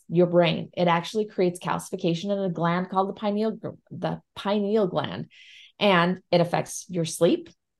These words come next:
That's where the melatonin is released. It affects all sorts of things.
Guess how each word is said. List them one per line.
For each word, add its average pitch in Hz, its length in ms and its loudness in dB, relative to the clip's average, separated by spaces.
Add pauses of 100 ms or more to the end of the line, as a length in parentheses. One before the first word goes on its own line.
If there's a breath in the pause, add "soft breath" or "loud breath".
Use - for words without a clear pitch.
That's 165 200 -4
where 175 100 4
the 160 80 4
melatonin 160 760 2
is 247 140 -2
released. 254 480 0
It 196 100 -4
affects 180 260 -2
all 202 140 6
sorts 226 240 -2
of 190 100 -10
things. - 300 -6